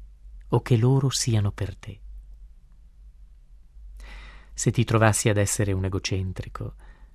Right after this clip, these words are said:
convinciti che è arrivato il momento di vergognartene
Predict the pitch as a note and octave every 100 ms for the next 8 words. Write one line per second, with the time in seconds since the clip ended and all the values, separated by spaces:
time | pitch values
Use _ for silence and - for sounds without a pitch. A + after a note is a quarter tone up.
0 | - - - - A2+ G#2 G2 F#2 - -
1 | F#2+ - G#2+ G#2 G#2+ A2+ - G#2 G2+ G#2
2 | A2+ A2+ G#2 G2+ G#2+ A2 G#2+ G2 F2 -
3 | G2+